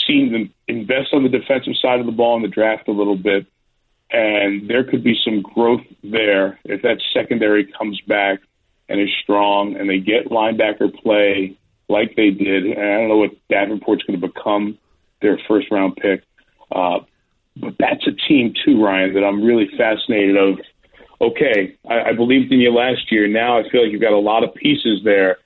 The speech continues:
and a quarterback who can win at the drop of a hat. I'm starting to like your roster the more I look at it, and, uh,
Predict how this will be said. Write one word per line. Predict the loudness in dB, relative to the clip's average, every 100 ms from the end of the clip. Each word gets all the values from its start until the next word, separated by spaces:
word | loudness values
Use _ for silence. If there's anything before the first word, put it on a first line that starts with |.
| _ _ -2
and | -2
a |
quarterback | 0 0 2 2 0 0
who | -2 0
can | 0 0
win | 0 0 0 -2
at | -6
the | -2
drop | 0 0 0
of | -2
a |
hat. | 0 -2 -2 -4 _ _ _
I'm | -6 -4
starting | 0 0 2
to |
like | 2 2 2
your | 2
roster | 2 0 -2 0
the | 2
more | 2 2
I |
look | 2 2
at | 2 2
it, | 0 0
and, | -4 -4 _ _ -4
uh, | -2 -2